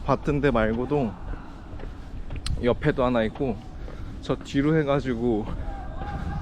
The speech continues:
학생회관 쪽으로 또 출입구가 하나 있습니다.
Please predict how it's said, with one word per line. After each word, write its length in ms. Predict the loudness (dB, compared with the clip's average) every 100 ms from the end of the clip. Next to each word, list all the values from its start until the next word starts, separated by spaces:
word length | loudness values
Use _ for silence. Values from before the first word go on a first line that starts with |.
| -2 -2
학생회관 580 | -2 0 2 2 2 2
쪽으로 580 | 4 6 6 4 4 0 -4 -6 -6 -6 -6 -6 -8 -10 -10 -8 -8 -8 -8 -6 -4
또 120 | -4 -2
출입구가 500 | 0 -2 0 0 2
하나 140 | 0
있습니다. 480 | 0 0 0 0